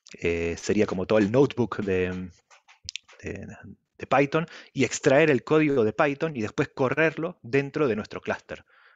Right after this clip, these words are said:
Con lo cual tenemos la ventaja de que tenemos, podemos usar todas las, todo, podemos correr en paralelo todos los jobs que queramos mientras, mientras haya G P Us disponibles, y a su vez que las G P Us son bastante más grandes, entonces podemos correr sistemas más grandes.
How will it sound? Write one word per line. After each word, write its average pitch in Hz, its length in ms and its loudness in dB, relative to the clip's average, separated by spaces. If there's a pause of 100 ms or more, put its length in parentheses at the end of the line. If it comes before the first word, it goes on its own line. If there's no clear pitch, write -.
(120)
Con - 140 -6
lo 101 60 -8
cual 113 120 0
tenemos 120 220 -2
la 117 80 -2
ventaja 113 320 -4
de 107 80 -2
que 95 60 -10
tenemos, 98 200 -8
podemos 101 260 -2
usar - 220 -4 (460)
todas 117 160 4
las, - 280 -2
todo, 135 220 4
podemos 120 340 0
correr 127 180 2
en 117 60 0
paralelo 117 300 4
todos 123 160 4
los 113 120 -2
jobs 113 220 -2
que 104 100 -2
queramos 123 320 0
mientras, 95 400 -4 (420)
mientras 139 260 -6
haya 110 200 0
G - 120 -4
P 113 100 2
Us 110 100 2
disponibles, 131 440 0
y - 20 0
a 101 40 -2
su 104 100 -2
vez 107 80 2
que 101 60 4
las 95 120 -2
G 110 80 0
P 107 80 2
Us 107 120 2
son 101 80 -4
bastante 95 320 -6
más 90 140 -4
grandes, 92 240 -4
entonces 90 140 -6
podemos 90 220 -6
correr 92 340 -6 (540)
sistemas 92 420 -6
más 85 140 -4
grandes. 85 420 -6